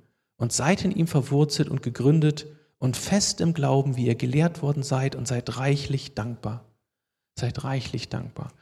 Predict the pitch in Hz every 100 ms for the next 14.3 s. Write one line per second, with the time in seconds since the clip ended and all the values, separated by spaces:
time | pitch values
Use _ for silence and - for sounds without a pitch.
0 | _ - - 113 151 226 - 185 202 226
1 | 180 214 190 120 117 120 151 - 135 151
2 | 202 - 151 - 180 175 - 156 156 -
3 | 170 202 - 160 151 156 151 - 156 -
4 | 160 160 - _ - - - 131 131 110
5 | - - 117 135 120 - 107 165 156 -
6 | 101 123 127 143 - 151 160 143 107 101
7 | - - _ _ _ 113 123 117 - 139
8 | 147 - 101 98 - _ - 110 123 113
9 | - 156 147 - - - 127 - _ _
10 | _ _ _ - 127 - 143 165 - 143
11 | - 143 135 - 131 131 147 107 - _
12 | _ _ 117 120 - 147 156 165 143 143
13 | 127 - - 123 - 143 170 170 139 135
14 | 139 123 123